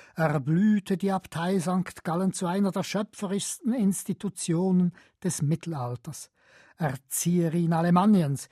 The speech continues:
ist ihr ältester Weltkulturerbe jetzt, obwohl die Mönche schon lange vertrieben sind, ihr neuester Ruhmestitel. Wie auf einer Insel im Meer der Barbarei hat die Abtei Sankt Gallen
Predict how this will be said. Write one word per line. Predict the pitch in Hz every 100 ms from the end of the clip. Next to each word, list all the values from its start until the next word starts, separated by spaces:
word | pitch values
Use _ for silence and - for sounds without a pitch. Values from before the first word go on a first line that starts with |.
| _
ist | - - 170
ihr | 165
ältester | 202 214 - - - 123 _ _ _ _ _
Weltkulturerbe | 127 160 190 - - - 170 170 - 190 208 185 - 151 151 165
jetzt, | 165 196 - - - _ _
obwohl | 170 208 220
die | 170
Mönche | 147 190 - 160
schon | 147
lange | 123 135 165
vertrieben | - 131 - 151 151
sind, | 147 151 147 _ _ _ _
ihr | 165 160 131
neuester | 120 127 160 156 - - 156 - _ _
Ruhmestitel. | 127 139 170 151 123 - - 147 - 180 - _ _ _ - - - _
Wie | 160 226
auf | 214
einer | 220 220
Insel | 233 277 202 208
im | 202 196
Meer | 208 226
der | 190
Barbarei | 185 185 170 170 180 208 165
hat | 143 -
die | 202
Abtei | 151 - 156 180
Sankt | 180 165 151 - -
Gallen | 170 180 190